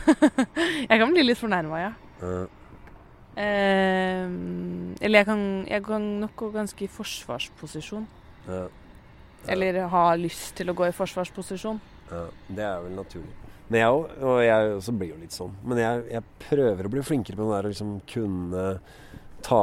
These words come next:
Speaker 2: imot kritikk, da, eller tilbakemeldinger på hvordan andre ser meg.
Speaker 1: Mm.
Speaker 2: Og
Speaker 1: Jeg synes
Speaker 2: liksom
Speaker 1: det er lettere fra kollegaer eller venner, men akkurat en kjæreste.
Speaker 2: Mm. Ja, men det er det, sånn er det med alt, ikke sant? For det er din nærmeste.
Speaker 1: Mm.
Speaker 2: Så alt blir forsterket. Alt blir ti ganger med det som er din nærmeste.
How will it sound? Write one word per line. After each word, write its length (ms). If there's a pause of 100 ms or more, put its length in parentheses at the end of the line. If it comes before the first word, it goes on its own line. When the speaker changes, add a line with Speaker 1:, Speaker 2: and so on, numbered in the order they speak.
Speaker 2:
imot 340
kritikk, 460
da, 100
eller 160
tilbakemeldinger 840
på 100
hvordan 300
andre 240
ser 180
meg. 220 (240)
Speaker 1:
Mm. 160 (720)
Speaker 2:
Og 160
Speaker 1:
Jeg 0
synes 80
Speaker 2:
liksom 160
Speaker 1:
det 80
er 20
lettere 320
fra 160
kollegaer 540
eller 100
venner, 300
men 240
akkurat 340
en 80
kjæreste. 380 (140)
Speaker 2:
Mm. 260 (160)
Ja, 100
men 140
det 80
er 80
det, 100
sånn 160
er 80
det 80
med 140
alt, 160
ikke 160
sant? 100
For 160
det 160
er 160
din 300
nærmeste. 640 (160)
Speaker 1:
Mm. 160 (100)
Speaker 2:
Så 140 (100)
alt 300
blir 100
forsterket. 640 (300)
Alt 260
blir 100
ti 240
ganger 320
med 140
det 80
som 160
er 80
din 100
nærmeste. 440